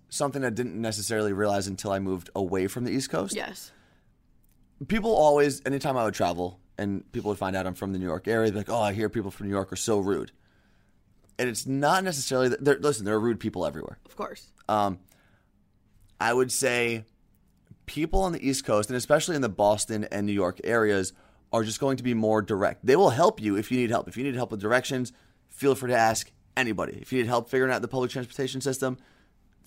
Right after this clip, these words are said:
Speaker 1: feel free to ask
Speaker 2: Yes.
Speaker 1: anyone. If they, if they know the information, they will, they're not gonna tell you to go F off.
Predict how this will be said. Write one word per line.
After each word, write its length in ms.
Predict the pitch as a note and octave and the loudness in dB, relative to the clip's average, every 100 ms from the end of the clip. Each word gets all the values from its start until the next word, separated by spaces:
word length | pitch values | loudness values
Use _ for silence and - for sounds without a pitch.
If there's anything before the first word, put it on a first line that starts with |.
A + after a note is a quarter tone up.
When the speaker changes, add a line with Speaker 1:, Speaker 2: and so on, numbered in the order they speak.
| - | -10
Speaker 1:
feel 160 | - C#3 | 4 4
free 160 | B2+ B2 | 6 4
to 60 | |
ask 160 | A2+ A2 | 4 2
Speaker 2:
Yes. 80 | A2+ | 2
Speaker 1:
anyone. 200 | A#2 A2+ | 2 0
If 100 | B2+ | 0
they, 200 | A#2 A2 - | 0 -2 -4
if 120 | A#2 | -2
they 140 | A#2 | -2
know 240 | A2+ A#2+ C3 | 2 4 4
the 80 | B2+ | 2
information, 440 | - A#2+ A2+ A2 | -2 -4 -2 -2
they 80 | G#2 | 0
will, 100 | F#2+ | 0
they're 120 | A#2 | -2
not 100 | A#2+ | -2
gonna 100 | B2 | -2
tell 140 | B2 A2+ | -2 0
you 80 | |
to 60 | G#2+ | 0
go 40 | |
F 220 | - G#2+ G2 | 0 -2 -2
off. 260 | - - | -6 -8